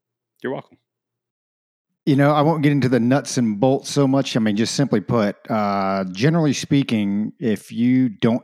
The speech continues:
Speaker 2: have any weapons or guns, it's kinda hard to justify it as being an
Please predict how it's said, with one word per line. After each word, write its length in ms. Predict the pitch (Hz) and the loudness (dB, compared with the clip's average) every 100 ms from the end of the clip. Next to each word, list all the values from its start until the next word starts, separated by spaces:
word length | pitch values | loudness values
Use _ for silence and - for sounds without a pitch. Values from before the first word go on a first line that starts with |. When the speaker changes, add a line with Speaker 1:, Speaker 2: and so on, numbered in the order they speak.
| - | -10
Speaker 2:
have 320 | - 117 107 | -6 -2 0
any 180 | 107 101 | 0 0
weapons 560 | 90 104 113 113 107 | 0 -2 0 -2 -2
or 160 | - 98 | -4 -6
guns, 560 | 90 98 98 107 98 - _ _ | -2 -2 0 -2 -4 -10 _ _
it's 120 | - | -14
kinda 240 | - 117 - | -4 -4 -2
hard 240 | 113 101 | -2 -2
to 80 | 90 | -2
justify 560 | 92 85 98 92 87 | -4 -6 -6 -4 -4
it 80 | 87 | -4
as 160 | 85 80 | -4 -4
being 280 | 98 92 90 | -4 -2 -4
an 160 | 85 | -6